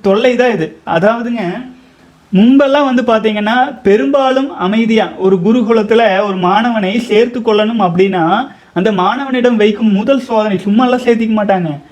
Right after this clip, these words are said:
அதுக்கான சோதனை வச்சு அதுக்கப்புறம் சேர்த்துவாங்க. அந்த சோதனை என்னவா இருந்து தெரியுங்களா? புத்த மடாலயத்துல நடந்த விஷயங்கள். ஏன்னா அவங்க கொஞ்சம் நம்ம கல்ச்சர் விடாம இருக்காங்க.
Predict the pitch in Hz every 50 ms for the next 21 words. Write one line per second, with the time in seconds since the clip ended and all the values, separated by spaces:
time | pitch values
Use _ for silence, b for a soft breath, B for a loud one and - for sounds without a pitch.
0 | B B B B 160 151 151 165 175 175 202 202 214 202 - 196 196 214 240 254
1 | 269 254 254 240 214 214 208 - - 285 226 202 220 254 247 202 196 - - 233
2 | - 247 240 240 220 202 185 190 180 175 165 160 160 175 190 196 - 214 233 254
3 | 262 254 226 214 220 226 226 220 202 196 190 180 175 170 165 175 190 202 185 160
4 | 156 - B B B B B B B 185 233 240 - 320 302 285 269 254 247 247
5 | 247 226 233 233 226 220 247 254 269 240 214 202 202 202 208 190 - 208 196 196
6 | 190 208 233 254 233 226 226 226 226 226 220 208 208 196 185 180 - 196 208 220
7 | - - 247 226 196 190 214 233 226 214 196 180 180 175 160 151